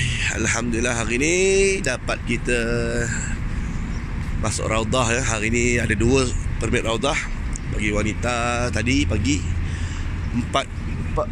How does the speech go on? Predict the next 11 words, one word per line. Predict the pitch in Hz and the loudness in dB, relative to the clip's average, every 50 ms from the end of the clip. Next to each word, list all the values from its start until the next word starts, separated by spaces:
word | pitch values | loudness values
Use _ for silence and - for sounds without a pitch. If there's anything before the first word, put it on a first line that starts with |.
| - | -2
puluh | - 147 147 139 120 | 0 0 2 2 2
lima | 123 120 131 123 127 139 131 | 4 4 4 4 4 2 2
pagi. | 123 123 113 107 95 110 131 - - - - - - - - - - - - - - - - - - - - - - - - - - - - - - - - - - - - - - - - - - | 2 0 0 0 2 2 2 2 0 -2 -4 -4 -4 -2 -2 -2 -4 -4 -4 -4 -4 -2 -2 -2 -2 -2 -2 -2 0 0 -2 -2 -2 -2 -2 -2 -2 -2 -2 -2 -2 -2 -2 -2 -2 -2 -2 -2 -2
Bagi | - 104 104 107 101 | -2 0 0 0 2
jemaah | 107 113 - - 110 | 2 2 2 2 2
lelaki | 110 117 117 - - 143 147 147 147 147 147 147 147 139 | 2 0 0 0 2 2 4 4 6 6 6 4 4 2
pukul | - 120 110 - 113 123 135 147 151 160 165 175 175 - - - - - - - - - - - - - - - - - - - - | 0 0 0 0 2 4 4 4 4 4 4 2 2 0 -2 -2 -2 -2 0 0 0 0 0 0 0 0 0 0 0 0 0 0 0
satu | - - 233 - - - 131 | 0 0 0 0 0 0 2
petang | 123 123 - - 123 110 104 104 | 2 0 0 0 -2 0 -2 -2
lepas | 101 92 113 101 | -2 0 0 0
Zuhur. | 113 104 104 98 87 | 0 2 2 0 0